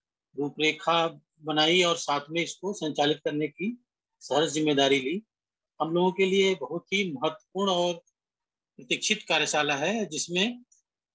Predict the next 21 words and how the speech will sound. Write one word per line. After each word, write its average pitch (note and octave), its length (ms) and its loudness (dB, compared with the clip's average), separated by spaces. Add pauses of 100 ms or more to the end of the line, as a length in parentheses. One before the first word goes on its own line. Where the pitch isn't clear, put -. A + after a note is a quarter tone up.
(140)
अ, - 20 -6
हमारे D#3 720 0 (680)
मध्य F#3+ 180 0
प्रदेश G3 380 2
के G#3+ 380 0
जितने F#3 420 -8
भी G3 360 -2 (420)
राज F3 200 0
आनंद F#3+ 220 0
संस्थान F3+ 460 -4
से F#3 140 -4
जुड़े F3 300 0
वरिष्ठ E3 440 -2
अधिकारी D#3+ 680 -4
और F3 140 0 (680)
हमारे D3 200 -2
सहयोगी D3+ 520 0
हैं, D3+ 200 -2
वो E3+ 120 -10
सब D3 240 -12
लोग, E3 200 -6